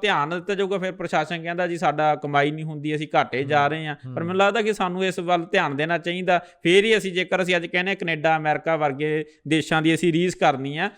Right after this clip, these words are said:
Speaker 1: ਤਾਂ ਫਿਰ ਸਾਨੂੰ ਅਜਿਹੀਆਂ ਚੀਜ਼ਾਂ ਜੋ ਕਰਦੇ ਆ ਉਹ ਤਾਂ ਅਪਣਾਉਣੀਆਂ ਪੈਣਗੀਆਂ ਜੀ।
Speaker 2: ਬਿਲਕੁਲ, ਬਿਲਕੁਲ ਅਪਣਾਉਣੀਆਂ ਪੈਣਗੀਆਂ। ਤੇ, ਅਹ, ਚੰਗੀ ਗੱਲ ਆ, ਅਹ, ਸਾਰਿਆਂ ਨੂੰ ਕਲਾਕਾਰਾਂ ਦਾ ਦੇਖੋ ਸਾਥ ਦੇਣਾ ਚਾਹੀਦਾ। ਆਪਾਂ ਤਾਂ
Speaker 1: ਹੂੰ।
Speaker 2: ਸ਼ੁਰੂਆਤ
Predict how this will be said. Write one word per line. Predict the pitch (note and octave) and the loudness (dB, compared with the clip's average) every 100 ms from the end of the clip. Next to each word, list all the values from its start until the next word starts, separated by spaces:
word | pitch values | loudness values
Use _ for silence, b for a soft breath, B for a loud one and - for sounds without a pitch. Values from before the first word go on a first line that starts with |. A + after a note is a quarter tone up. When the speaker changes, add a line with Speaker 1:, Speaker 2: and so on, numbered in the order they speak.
| b b | b b
Speaker 1:
ਤਾਂ | D#3 D3+ | -4 -2
ਫਿਰ | E3 | -2
ਸਾਨੂੰ | E3+ F#3 D#3+ | -2 0 -2
ਅਜਿਹੀਆਂ | D3 D3+ D#3+ F#3 | 2 0 2 -2
ਚੀਜ਼ਾਂ | E3+ E3 D3+ E3 | -2 -4 0 0
ਜੋ | D#3 E3+ F#3+ | 2 2 2
ਕਰਦੇ | F#3+ D3 D3 | 4 2 2
ਆ | E3 | 0
ਉਹ | |
ਤਾਂ | F3+ | 0
ਅਪਣਾਉਣੀਆਂ | F3 C#3+ D3+ F3 | -2 -6 -4 -2
ਪੈਣਗੀਆਂ | E3+ E3+ F3 E3 | -2 -2 -4 -8
ਜੀ। | D#3+ - | -10 -12
Speaker 2:
ਬਿਲਕੁਲ, | C3 F3 F3+ G#3 | 0 0 2 -2
ਬਿਲਕੁਲ | E3+ D#3+ D#3+ F#3 | 2 0 0 -4
ਅਪਣਾਉਣੀਆਂ | F3 E3 D#3+ D#3+ | -2 -4 -4 -4
ਪੈਣਗੀਆਂ। | D#3 D#3 D#3+ E3+ F#3+ G3+ | -4 -4 -4 -6 -8 -6
ਤੇ, | F#3 F3 E3+ D#3+ b b b b - | -4 -2 -2 -4 b b b b -6
ਅਹ, | D3+ D3 C#3+ | 0 4 2
ਚੰਗੀ | D#3 D#3 F3+ F#3 | 2 0 2 2
ਗੱਲ | F#3 F#3+ | 4 2
ਆ, | F#3+ | 2
ਅਹ, | F3+ D#3+ D3+ | 0 0 0
ਸਾਰਿਆਂ | - D3+ E3+ G#3 | 0 2 4 4
ਨੂੰ | G#3 G3 F#3+ - - | 2 -4 -8 -12 -8
ਕਲਾਕਾਰਾਂ | D#3 D3+ D#3 D3+ D3 D3+ | 0 0 2 2 0 0
ਦਾ | D3+ | -2
ਦੇਖੋ | D3 - | -4 -8
ਸਾਥ | - C#3+ C3 C3 | -4 -2 -2 -2
ਦੇਣਾ | C3 C3 C3+ | -4 -2 -4
ਚਾਹੀਦਾ। | C#3 C#3 D3+ | -4 -4 -2
ਆਪਾਂ | C#3+ - C3+ | -2 -2 -4
ਤਾਂ | C3+ | -4
Speaker 1:
ਹੂੰ। | C3+ | -6
Speaker 2:
ਸ਼ੁਰੂਆਤ | C3 C3 B2+ | -4 -4 -4